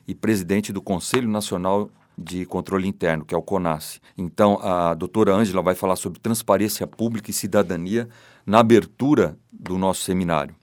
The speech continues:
Outros, é, temas que, que vão ser abordados,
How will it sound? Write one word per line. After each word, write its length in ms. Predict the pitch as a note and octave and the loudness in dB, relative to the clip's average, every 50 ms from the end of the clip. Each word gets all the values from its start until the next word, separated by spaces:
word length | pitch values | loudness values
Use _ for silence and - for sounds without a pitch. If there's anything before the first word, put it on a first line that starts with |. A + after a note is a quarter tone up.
| _ _ - | _ _ 0
Outros, 520 | - B2+ D#3 D#3 D#3 - C#3 C3+ - - - - | 2 4 4 2 2 -2 -2 -2 -2 -4 -8 -6
é, 240 | - G#2 G2 F#2 | -2 0 0 0
temas 500 | E2+ - - C3 C3+ A#2+ G2+ E2+ - - | 0 2 4 4 4 4 2 0 -4 -10
que, 360 | - - G#2 F#2+ F#2 F2+ F2+ F2+ | -10 -6 -6 -4 -4 -4 -6 -6
que 120 | - - | -8 -8
vão 160 | F2+ F#2 F#2+ | -6 -4 -4
ser 400 | F2+ - - - G2+ F#2+ F2+ F2 | -6 -6 -8 -4 -2 0 0 0
abordados, 880 | - F2 E2+ E2+ F2 D#2+ D#2 D#2+ F#2+ G2 A2 G#2 E2+ - - - - | 0 -2 -2 0 -2 -2 0 2 4 4 4 2 -2 -8 -16 -18 -20